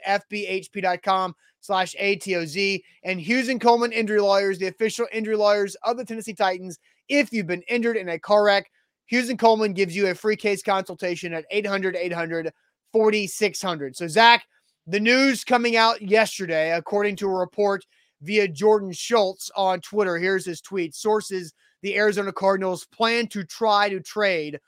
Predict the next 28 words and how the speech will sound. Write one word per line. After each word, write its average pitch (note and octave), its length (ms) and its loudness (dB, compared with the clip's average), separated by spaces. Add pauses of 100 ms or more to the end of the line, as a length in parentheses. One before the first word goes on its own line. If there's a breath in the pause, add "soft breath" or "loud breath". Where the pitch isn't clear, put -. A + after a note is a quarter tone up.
(280)
all-pro G#3+ 680 2
wide G3 380 2
receiver F3 640 -6 (380)
DeAndre G3 460 0
Hopkins F#3 640 0 (140)
this E3+ 400 -4 (100)
offseason. F3 720 -2
D-Hop F#3+ 420 2 (380 soft breath)
has G3+ 300 0
two C#4+ 240 -2
years A3 500 2
and F#3+ 180 -6
thirty-four A3+ 640 -2
point G3+ 300 -6
three A3+ 200 -8
six G#3+ 380 -6
left G3+ 320 0 (320)
on F#3+ 140 -2
his F3 180 -8
contract G#3+ 760 0
and F#3+ 80 -10
is D#3 160 -10
likely A3 480 0
to C#4 140 -4
seek - 420 -6 (360)
a A3 140 -2
new G#3 320 -2
deal. D#3+ 600 -2